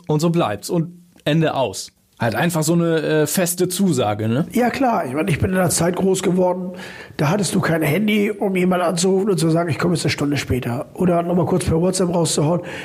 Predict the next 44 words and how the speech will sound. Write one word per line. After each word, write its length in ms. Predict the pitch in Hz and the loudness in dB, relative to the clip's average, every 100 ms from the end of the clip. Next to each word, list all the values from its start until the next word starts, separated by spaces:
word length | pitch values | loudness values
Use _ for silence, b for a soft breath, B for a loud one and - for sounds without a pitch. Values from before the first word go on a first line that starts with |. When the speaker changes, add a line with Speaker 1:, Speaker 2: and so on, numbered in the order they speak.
| B | B
Speaker 2:
„Ich 200 | - 151 | -2 0
bin 140 | - 208 | 2 2
ja 100 | 196 | 2
noch 320 | 180 196 277 | 2 0 0
irgendwie 240 | 214 190 | 2 4
gebunden, 500 | 185 175 208 220 220 | 2 2 0 0 0
das 180 | 196 156 | 2 2
dauert 260 | 180 175 156 | 2 0 0
noch 140 | 139 | -4
einen 80 | 151 | -4
Moment.“ 500 | 147 147 135 - - - | -2 -2 -4 -10 -6 -2
Da 180 | 185 | 0
hattest 240 | 175 202 196 | 2 0 0
du 80 | 180 | 0
halt 140 | 180 | 0
ein 160 | 190 190 - | -2 -4 -4
Commitment, 540 | - 175 240 - 262 | -2 0 0 -2 0
du 60 | 214 | 2
hast 140 | 170 | 0
einen 80 | - | -2
Termin 260 | 170 175 247 | -2 0 2
rausgegeben, 560 | 277 214 233 208 214 196 B B B - | 2 0 0 2 0 -2 B B B -2
den 160 | 170 | 0
hast 200 | 202 190 | 2 0
du 80 | 226 | 0
dir 180 | 196 196 | 2 0
mit 140 | 196 | -2
einem 320 | 165 165 165 | -2 -4 -4
Füller 600 | 151 - 202 208 240 254 226 | -8 -2 0 2 2 2 2
oder 180 | 202 | 2
einem 180 | 175 170 | 2 0
Filzstift 560 | 165 185 226 185 214 202 | -2 0 0 0 0 0
oder 80 | 175 | -2
einem 120 | 165 | 0
Kugelschreiber 640 | 214 233 208 202 185 175 | 0 2 2 0 0 0
in 40 | 165 | -2
einen 300 | 151 160 156 | -4 -6 -4
Papierkalender 1040 | 151 151 - 226 247 233 226 220 208 196 | -4 -4 0 2 2 0 0 0 2 2
eingetragen 640 | 175 190 180 - 185 190 190 B B B B | 2 0 -2 0 0 0 -4 B B B B
und 100 | - | -2
da 80 | 165 | 0
war 80 | 160 | 2
der 140 | 160 - | 0 -2
fix. 720 | - 180 - - - - | -2 -2 0 -2 -2 -4